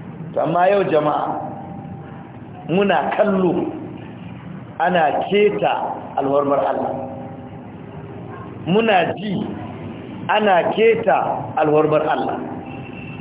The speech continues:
amma ba wanda yadda, ko kuma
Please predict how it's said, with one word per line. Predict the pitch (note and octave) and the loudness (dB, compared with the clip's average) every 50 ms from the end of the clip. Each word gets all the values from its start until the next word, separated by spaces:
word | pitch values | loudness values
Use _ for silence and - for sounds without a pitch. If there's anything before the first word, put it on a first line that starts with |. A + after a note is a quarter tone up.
| - - - - - - - | -12 -12 -12 -12 -10 -2 0
amma | E3 F3+ F#3 F#3+ G3+ G3+ G3+ - D#3 | 2 2 4 4 6 6 6 6 6
ba | G3 A#3+ A#3 G#3+ G3 | 6 6 6 6 6
wanda | G3 G#3+ A#3 A#3+ B3 B3 A3 F3+ G3 E3 C#3+ - - - - - - - - - - - - - - - - - - - - - | 6 6 6 6 4 4 4 6 6 6 4 2 0 -2 -2 -4 -6 -8 -10 -10 -10 -10 -10 -12 -12 -12 -12 -12 -12 -12 -6 0
yadda, | - F#3 G3 E3+ - D3+ B2 G#2+ - - - - - - - - - - - - - - - - - - - - - - - - - - | 2 2 2 4 4 4 4 4 2 0 -2 -4 -6 -10 -12 -12 -14 -14 -14 -14 -12 -12 -12 -12 -12 -12 -12 -10 -10 -10 -10 -10 -4 2
ko | - G#3 A3 | 2 2 4
kuma | - C4 C4+ C4+ C#4+ C#4+ C4 - - - - - | 4 4 4 6 6 4 4 2 2 0 -2 -4